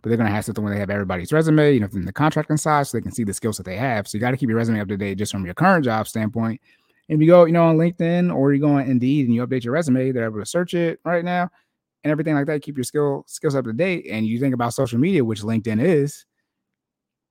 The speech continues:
it's social media for jobs, right? And the people go, they can see you, right? They don't see your friends. I mean, they can't see your friends list, you know, your connections, but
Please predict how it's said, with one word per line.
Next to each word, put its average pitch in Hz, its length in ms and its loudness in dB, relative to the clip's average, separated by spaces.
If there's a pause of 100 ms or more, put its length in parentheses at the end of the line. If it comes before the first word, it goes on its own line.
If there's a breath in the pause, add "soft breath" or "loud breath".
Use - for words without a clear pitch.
(300)
it's - 80 -14
social 147 240 -2
media 160 200 0
for 165 80 -2
jobs, 160 420 2
right? 135 160 0
And 143 160 2
the 110 40 -2
people 135 260 -2
go, 135 260 0
they 123 80 -2
can 107 120 -8
see 131 180 -2
you, 135 140 0
right? 110 180 -6
They 104 80 -8
don't 120 100 -2
see 135 140 -6
your 143 80 0
friends. 156 320 -4
I 101 40 -10
mean, 95 120 -8
they 87 40 -10
can't 113 200 -8
see 101 80 -14
your 90 80 -12
friends 95 260 -10
list, 98 220 -14
you 87 80 -14
know, 78 80 -14
your 82 160 -16
connections, 113 420 -8
but 95 220 -8